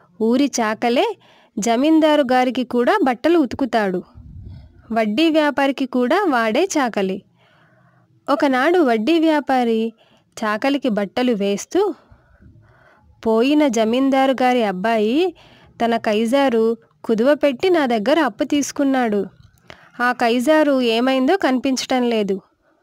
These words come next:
రేపు డబ్బు తీసుకువచ్చి కైజారు తెమ్మంటే ఏం చెయ్యాలో నాకు తెలియకుండా ఉన్నది,"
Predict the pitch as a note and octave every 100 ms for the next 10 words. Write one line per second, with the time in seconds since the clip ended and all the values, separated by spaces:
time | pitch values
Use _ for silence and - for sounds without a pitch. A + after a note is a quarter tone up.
0 | _ _ _ - A#3 A#3+ B3+ G#3 G3+ G#3
1 | C#4+ C4 B3+ - B3+ - C#4+ F4+ E4 -
2 | - - - A#3 A3 C#4+ D#4 - C4 B3+
3 | B3+ A#3 E4 E4+ - - - A3+ A#3 A#3+
4 | C4 B3+ B3+ C4 E4+ D#4+ B3+ - A3 G#3+
5 | A#3+ B3+ A#3+ D4+ E4+ C#4 C4 A#3+ A3+